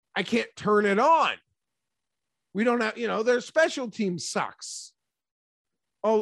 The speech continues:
all sorts of things. So I didn't mean to get off on a Patriot tangent. It's just, it's equally incredible and frustrating now.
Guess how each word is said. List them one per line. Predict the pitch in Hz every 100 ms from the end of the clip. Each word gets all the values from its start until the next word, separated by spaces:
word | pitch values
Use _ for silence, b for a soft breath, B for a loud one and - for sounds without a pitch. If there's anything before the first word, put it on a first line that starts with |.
| -
all | 240 220
sorts | - 208 175
of | 156
things. | 135 117
So | - 175
I | 180 233
didn't | 233 214
mean | 196
to | 180
get | 185
off | 180 170
on | 165
a | 143
Patriot | 165 165 - 135
tangent. | - 135 135 131 127 - _ _ _
It's | 233 226
just, | 226 - _ _ _ _
it's | 247 -
equally | - 285 - 294 269
incredible | 233 - 226 226 185 185
and | 170
frustrating | - 247 - 185 156 127 120
now. | 95 67